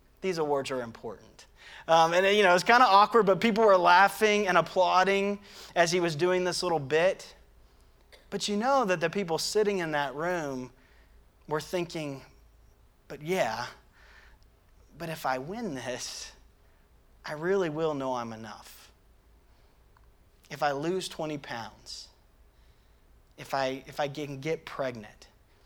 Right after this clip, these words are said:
if that boy follows me back on Instagram, if I get that promotion, if I get and stay sober, if I can make a living doing something that I'm actually passionate about,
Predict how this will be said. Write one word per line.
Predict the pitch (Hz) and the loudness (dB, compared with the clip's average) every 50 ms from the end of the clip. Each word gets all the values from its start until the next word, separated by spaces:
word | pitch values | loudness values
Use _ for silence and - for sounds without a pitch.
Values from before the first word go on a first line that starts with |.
| _ _ _ _ _ _ _ _ _ | _ _ _ _ _ _ _ _ _
if | - 139 131 | -14 -8 -2
that | 151 151 143 139 131 | 0 0 0 0 -2
boy | 143 147 156 151 147 | -2 0 0 0 0
follows | 143 - 147 143 147 147 139 123 | -2 -4 -2 -2 -2 -2 -2 -4
me | 143 139 | -6 -8
back | 135 127 139 139 127 127 - - | -6 -4 -4 -2 -2 -4 -6 -8
on | 120 123 127 | -12 -12 -12
Instagram, | 113 135 131 127 - - - 120 107 113 104 101 104 104 - - _ _ _ _ _ _ _ _ _ _ _ _ _ _ _ _ - | -10 -10 -8 -8 -8 -8 -10 -12 -14 -14 -16 -18 -20 -20 -20 -20 _ _ _ _ _ _ _ _ _ _ _ _ _ _ _ _ -10
if | 160 147 147 | -4 0 2
I | 156 151 151 | 2 2 2
get | 143 170 180 170 - | 0 -4 -6 -4 -2
that | 180 165 165 - | -2 -2 -2 -4
promotion, | - - 147 139 143 139 139 131 - - 127 110 113 | -6 -8 -6 -4 -4 -4 -4 -6 -8 -8 -10 -10 -12
if | 123 127 - | -8 -4 -4
I | 147 135 | -4 -4
get | 135 135 127 175 185 190 185 - | -4 -6 -4 -4 -4 -4 -4 -8
and | 156 147 143 | -10 -10 -10
stay | - - - - 156 151 147 147 143 | -10 -10 -8 -6 -4 -4 -4 -4 -4
sober, | 143 - - - - 139 135 131 117 117 104 110 - - _ _ _ _ _ _ _ _ _ _ _ _ _ - | -4 -4 -4 -4 -4 -4 -6 -6 -8 -10 -14 -16 -18 -20 _ _ _ _ _ _ _ _ _ _ _ _ _ -8
if | 156 - | -4 -2
I | 180 170 | -2 0
can | 165 185 175 | 0 0 0
make | 175 170 165 - | 0 -2 -2 0
a | 156 | -2
living | 147 143 151 170 185 180 180 165 143 139 131 | -2 0 0 -2 -2 -2 -4 -6 -6 -8 -8
doing | 135 160 160 151 147 143 | -8 -6 -6 -6 -6 -6
something | - - - 170 170 170 - 175 160 147 | -6 -6 -6 -6 -6 -8 -10 -10 -8 -6
that | 143 139 | -4 -4
I'm | 131 135 143 | -4 -4 -6
actually | 147 156 147 - - - 156 143 143 143 135 135 127 120 - - - - _ _ _ _ - | -8 -8 -8 -10 -10 -8 -6 -6 -4 -4 -6 -6 -8 -14 -20 -20 -20 -20 _ _ _ _ -10
passionate | - - - 156 170 - - - 156 135 123 113 | -8 -6 -4 -4 -4 -4 -6 -8 -8 -10 -10 -12
about, | 113 104 110 110 107 107 - _ - - | -12 -14 -16 -16 -18 -20 -20 _ -20 -20